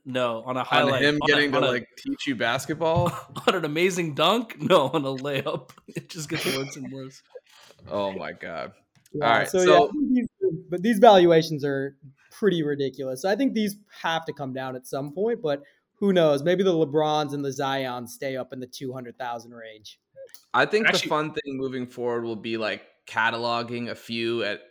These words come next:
Speaker 2: you know, few stars, few role players, whatever, at these different tiers, and then coming back in a year or two, or shit, even, like, six months from now, and seeing what,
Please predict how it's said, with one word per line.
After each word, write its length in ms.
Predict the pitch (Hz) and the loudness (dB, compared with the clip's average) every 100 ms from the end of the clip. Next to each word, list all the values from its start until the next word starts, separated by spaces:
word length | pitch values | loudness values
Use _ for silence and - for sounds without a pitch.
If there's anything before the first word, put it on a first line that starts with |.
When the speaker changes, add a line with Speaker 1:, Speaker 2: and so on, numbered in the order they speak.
| _ _ | _ _
Speaker 2:
you 120 | 127 101 | -10 -10
know, 100 | 87 - | -12 -6
few 200 | 131 127 | -4 -2
stars, 640 | - 123 117 120 117 117 | 2 4 6 6 4 -2
few 200 | - 131 | -4 -2
role 260 | 117 117 110 | 0 0 0
players, 440 | 120 113 113 110 | 0 0 0 -2
whatever, 360 | 113 110 110 110 | -2 -2 -2 -2
at 200 | 107 - | -4 -8
these 220 | 113 107 | -10 -8
different 480 | - 117 120 107 - | -4 -4 -4 -8 -8
tiers, 580 | 113 110 120 151 - - - | -6 -2 -2 -2 -6 -14 -6
and 180 | 117 120 | -4 -2
then 120 | 113 | -4
coming 360 | 120 120 117 | -4 -4 -2
back 320 | 110 110 113 117 | -2 0 -2 -4
in 80 | |
a 60 | 110 | -8
year 400 | 107 107 110 101 | -4 -2 -2 -4
or 40 | |
two, 320 | 101 113 110 85 | -6 -6 -4 -6
or 60 | |
shit, 240 | - 113 101 | -4 -4 -4
even, 220 | 107 101 | -6 -4
like, 180 | 98 - | -6 -4
six 300 | - 113 - | -6 -6 -6
months 240 | 110 107 | -6 -8
from 160 | 104 101 | -10 -8
now, 220 | 98 92 | -8 -8
and 140 | 98 | -8
seeing 380 | - 110 104 101 | -8 -6 -6 -6
what, 220 | 101 90 | -6 -6